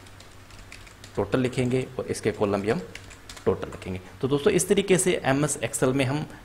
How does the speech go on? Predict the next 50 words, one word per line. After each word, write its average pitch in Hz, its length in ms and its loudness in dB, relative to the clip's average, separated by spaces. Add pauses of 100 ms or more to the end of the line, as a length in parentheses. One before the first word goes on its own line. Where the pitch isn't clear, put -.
(100)
Tally 120 220 8
software 127 420 2
को 127 160 2
देख 117 240 4
के 139 80 0
हमारी 120 300 2
बैलेंस 120 360 4
शीट 127 160 0
को 175 100 2
design 110 460 4
करते 90 380 -2
हैं, 82 120 -6 (340)
और 113 140 6
ये 185 180 6
हम 147 280 0 (320)
Excel 139 420 4
शीट 131 260 2
को 214 180 4 (360)
chartered 123 320 6
accountant 123 380 2
को 131 160 4
या 143 180 4 (360)
एडवोकेट 120 460 4
को 127 80 4
भी 131 120 0
सेंड 113 300 2
कर 101 120 0
सकते - 340 -4
हैं। 113 100 0
दोस्तों 135 260 2
ये 170 80 6
देखने 151 260 2
में 165 120 2
काफ़ी 151 240 2
कुछ 160 200 0
अच्छा - 240 0
लगता 143 280 4
है 156 220 6 (160)
और 139 100 2
इसमें 147 240 2
आपको 139 520 4 (260)
सीखने 180 400 4
को, 185 140 2
को 165 160 2
भी 190 160 0 (160)
बहुत 123 280 4
कुछ 131 200 0
मिलता 123 260 4
है। 147 80 4
आपका 127 360 2